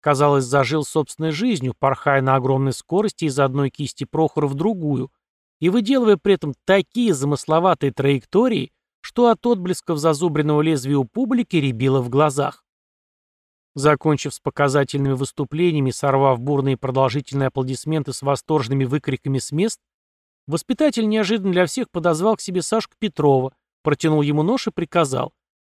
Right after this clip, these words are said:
"Александр, нападай!" Сашка и напал, да так, что у неожидавшей ничего подобного от скромного художника публики случился разрыв шаблона.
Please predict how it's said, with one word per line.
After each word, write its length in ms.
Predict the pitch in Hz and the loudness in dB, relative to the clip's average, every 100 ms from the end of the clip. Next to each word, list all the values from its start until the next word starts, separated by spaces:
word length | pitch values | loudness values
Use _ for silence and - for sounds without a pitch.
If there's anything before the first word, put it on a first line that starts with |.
| _ _ _ - | _ _ _ 0
"Александр, 760 | 147 165 - 220 233 220 214 | 4 4 4 4 6 6 4
нападай!" 560 | 180 196 190 160 135 - _ _ _ _ _ _ _ _ _ | 4 4 4 2 0 -10 _ _ _ _ _ _ _ _ _
Сашка 360 | - 285 - 262 | 2 2 2 2
и 40 | |
напал, 500 | 254 214 - 156 147 | 2 2 4 4 4
да 100 | 151 | 2
так, 260 | 143 254 - | 2 2 0
что 160 | - | -2
у 40 | 151 | -2
неожидавшей 680 | 147 143 151 151 147 - 143 | 0 0 0 2 2 0 -4
ничего 260 | 135 151 | -2 -2
подобного 540 | 135 143 139 160 151 143 | 0 0 2 2 2 0
от 80 | - | -2
скромного 440 | - 156 151 143 | -2 0 2 -2
художника 600 | - 143 151 131 143 151 | -4 -2 0 0 -2 -4
публики 460 | - 196 175 156 147 | -4 -4 -4 -4 -8
случился 540 | - 151 - 160 - | -6 -6 -4 -4 0
разрыв 360 | 151 135 147 135 | 2 2 0 -2
шаблона. 600 | - 185 208 139 127 | -2 0 0 0 -4